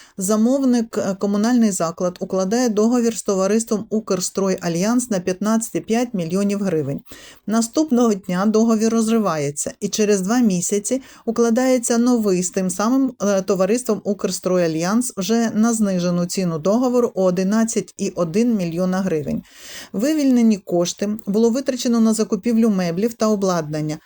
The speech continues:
постачальником якого за кількома тендерними процедурами було визначено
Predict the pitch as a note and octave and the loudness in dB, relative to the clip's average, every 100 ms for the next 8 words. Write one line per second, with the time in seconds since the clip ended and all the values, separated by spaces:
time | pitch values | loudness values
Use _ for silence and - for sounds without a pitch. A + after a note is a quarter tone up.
0 | _ - _ A3+ A3+ A#3+ A#3+ A3+ G3+ F#3+ | _ -20 _ -2 0 0 2 0 0 -2
1 | F#3+ F#3 F#3 A#3 C#4 C#4 F#3+ G3 A3 G3+ | -2 -2 -2 0 0 0 -2 -2 -2 0
2 | A3+ G#3+ F#3 G3+ G3 F3+ F3+ F3 E3+ - | 2 2 0 -2 0 -2 -2 -2 -2 -4
3 | F3+ F#3 E3+ B3 A#3+ F3 E3 F#3+ G#3+ G3+ | -4 -4 0 0 0 -2 -2 0 2 2
4 | A3+ G#3 G3+ F#3 F3 | 0 0 -2 -2 -4